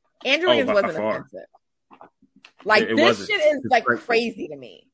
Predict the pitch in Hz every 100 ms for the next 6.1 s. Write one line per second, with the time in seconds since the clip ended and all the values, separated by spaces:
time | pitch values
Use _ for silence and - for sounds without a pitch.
0 | _ _ _ _ _ - - 262 - _
1 | 120 113 110 110 113 107 127 139 135 120
2 | 113 113 - 127 123 107 - _ _ _
3 | _ - 117 110 104 92 107 113 98 98
4 | 92 104 101 98 95 - - _ _ _
5 | _ 101 110 107 107 120 - 90 87 90